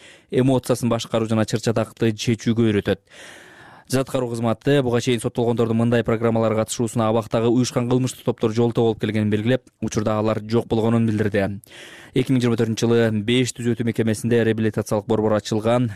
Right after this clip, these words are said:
Жазаткаруу мамлекеттик кызматы түрмөдөгү зомбулукту жоюу, терроризмге байланыштуу соттолгон аялдар, балдар жана баңгизатка көз карандылар,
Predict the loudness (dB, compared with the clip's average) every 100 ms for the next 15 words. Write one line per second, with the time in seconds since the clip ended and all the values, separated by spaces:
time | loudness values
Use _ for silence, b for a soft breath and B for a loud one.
0 | -2 -2 0 0 2 0 -2 -2 -2 0
1 | 0 0 2 4 2 2 2 0 -2 -6
2 | 0 2 4 4 2 0 0 0 0 2
3 | 4 2 0 -2 -4 -2 0 2 2 2
4 | 2 0 -2 B B B -2 0 0 0
5 | 0 0 0 0 0 0 0 2 2 0
6 | -2 0 2 2 2 0